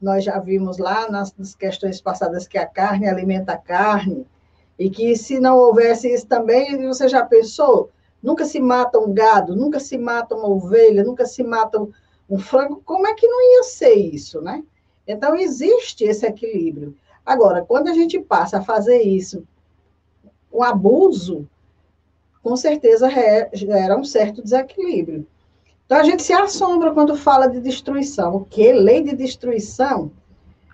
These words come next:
Mas, olha, essa lei,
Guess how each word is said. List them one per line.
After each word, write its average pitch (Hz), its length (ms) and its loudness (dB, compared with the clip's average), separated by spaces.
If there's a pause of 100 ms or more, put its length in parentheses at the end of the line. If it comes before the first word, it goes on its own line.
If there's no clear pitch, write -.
(180)
Mas, 311 260 2
olha, 170 420 2 (1080)
essa 196 320 0
lei, 202 640 4